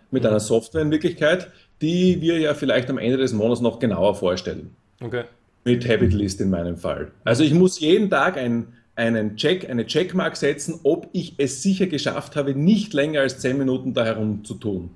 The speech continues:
Speaker 2: Okay, und
Speaker 1: Ich
Speaker 2: der erinnert
Speaker 1: jeden
Speaker 2: dich daran,
Speaker 1: Tag
Speaker 2: ob du's gemacht hast oder nicht, und dann kannst du auch nachschauen, wie oft du
Speaker 1: Genau. Also ich, ich frage mich jeden Tag selber durch, durch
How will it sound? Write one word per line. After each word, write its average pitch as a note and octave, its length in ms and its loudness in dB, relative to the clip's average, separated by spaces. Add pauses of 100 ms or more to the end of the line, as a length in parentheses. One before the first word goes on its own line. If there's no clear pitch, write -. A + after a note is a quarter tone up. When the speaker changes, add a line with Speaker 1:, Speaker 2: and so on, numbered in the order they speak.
Speaker 2:
Okay, A#2 300 -4
und A2+ 100 -8
Speaker 1:
Ich A2 40 -10
Speaker 2:
der A#2+ 140 0
erinnert A#2 100 0
Speaker 1:
jeden F#3+ 160 4
Speaker 2:
dich F#3 120 -2
daran, A#2+ 220 0
Speaker 1:
Tag A#2+ 80 -4
Speaker 2:
ob - 80 -10
du's B2 200 -4
gemacht A#2+ 300 -4
hast A#2+ 200 -8
oder A2+ 120 -4
nicht, A2+ 220 -8
und A2 100 -8
dann G#2+ 140 -8
kannst G#2+ 280 -14
du A#2 60 -6
auch A2 60 -6
nachschauen, G#2+ 400 -10
wie G#2 80 -8
oft G#2 240 -10
du G2+ 220 -10
Speaker 1:
Genau. G#2 340 0
Also C#3 220 2
ich, A3 220 0
ich F#3 160 -4
frage D3 280 0
mich F#3 140 2
jeden F3 260 0
Tag C#3+ 200 0
selber F#3 400 0
durch, D#3 240 -2 (200)
durch F#3 260 2